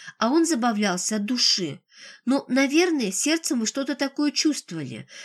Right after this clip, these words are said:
поэтому и увидели тот сон, вещи, можно сказать". "Понимаете, я сегодня поговорил с одним очень хорошим психотерапевтом, и он мне всё это объяснил". "Психотерапевтом?"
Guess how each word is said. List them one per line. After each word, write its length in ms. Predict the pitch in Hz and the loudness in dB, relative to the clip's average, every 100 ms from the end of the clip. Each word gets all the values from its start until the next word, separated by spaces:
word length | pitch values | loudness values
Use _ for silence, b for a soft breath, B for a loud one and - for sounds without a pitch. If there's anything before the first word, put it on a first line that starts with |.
| B | B
поэтому 460 | - 269 285 294 285 | 0 0 2 2 2
и 220 | - 262 | 2 4
увидели 580 | 311 311 302 196 196 170 | 6 6 4 4 0 -2
тот 260 | - 202 - | -2 -4 -4
сон, 400 | - 175 135 - - | -2 -2 -4 -8 0
вещи, 440 | 247 240 - - | 2 4 2 0
можно 320 | 185 185 180 | 0 -2 -2
сказать". 640 | 175 185 175 160 110 - _ B B B | -4 -4 -4 -4 -8 -14 _ B B B
"Понимаете, 800 | B 247 269 349 370 330 - 123 B B B | B 2 4 4 4 4 0 -8 B B B
я 140 | 262 | 0
сегодня 400 | 262 277 294 277 | 2 0 2 0
поговорил 520 | 269 247 277 302 349 | -2 -2 2 4 4
с 100 | 330 | 4
одним 320 | 254 220 226 - | 0 0 0 -2
очень 400 | 247 240 226 214 | 0 0 0 -4
хорошим 460 | 208 220 262 277 | -2 -2 0 -2
психотерапевтом, 1080 | 233 269 262 254 254 254 247 180 - 117 110 - B B | -2 -4 -4 -4 -2 -4 -4 -6 -6 -10 -12 -14 B B
и 120 | 214 240 | 0 4
он 260 | 320 370 | 6 6
мне 240 | 370 254 180 | 4 2 0
всё 220 | - 262 | -2 -2
это 140 | 262 | -2
объяснил". 680 | 240 262 262 247 208 147 - _ _ _ _ _ | -2 0 0 0 -2 -4 -8 _ _ _ _ _
"Психотерапевтом?" 1200 | - 208 - 185 175 156 - 220 320 - 240 156 | -2 -2 0 -2 -2 -2 -2 0 0 -2 -4 -4